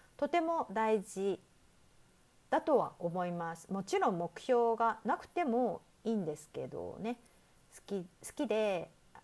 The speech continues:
あの、毎日語学を勉強するっていうのもいいんですが、個人的にはやはり、まあ、そうですね、三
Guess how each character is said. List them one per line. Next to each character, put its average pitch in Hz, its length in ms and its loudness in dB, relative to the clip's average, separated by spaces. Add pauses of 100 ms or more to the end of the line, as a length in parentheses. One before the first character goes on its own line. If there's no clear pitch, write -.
あ 170 60 -10
の、 147 80 -8
毎 170 260 -4
日 220 580 0 (200)
語 180 140 0
学 170 260 -8
を 156 80 -6
勉 175 240 -4
強 180 180 -2
す 190 160 -4
る 247 80 2
っ 302 60 0
て - 120 -2
い 196 40 -2
う 185 40 -4
の 165 100 -4
も 160 200 -6
い 269 140 0
い - 20 0
ん 233 60 2
で 175 100 0
す - 140 -10
が、 180 200 0 (560)
個 233 220 4
人 320 400 -2
的 311 320 0
に 311 160 -2
は 262 280 4
や 196 120 -2
は 254 220 -4
り、 180 200 2 (680)
ま 147 60 -14
あ、 - 20 -14
そ 170 260 -6
う 160 40 -6
で 151 120 -10
す - 120 -16
ね、 160 260 -8
三 240 360 -4